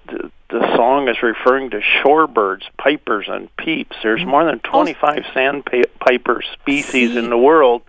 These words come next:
Speaker 2: I didn't know
Speaker 1: And
Speaker 2: those
Speaker 1: they
Speaker 2: were
Speaker 1: can
Speaker 2: birds too, Al. I, now I learned something more. See, that's all the birds everywhere.
Speaker 1: And there's a, uh, bird called the piping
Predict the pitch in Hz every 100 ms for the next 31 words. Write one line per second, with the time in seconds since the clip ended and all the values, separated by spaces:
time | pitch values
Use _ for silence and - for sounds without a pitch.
0 | - 220 269 285 254 262 262 330 277 226
1 | 269 269 214 - 294 339 214 170 165 170
2 | 190 185 190 190 202 196 220 226 247 233
3 | 233 311 233 240 170 156 196 - 226 370
4 | 381 185 160 139 131 170 202 285 392 165
5 | 117 - - - - 156 147 156 156 151
6 | 143 139 135 127 120 120 151 160 - 151
7 | 135 - - 165 - 160 147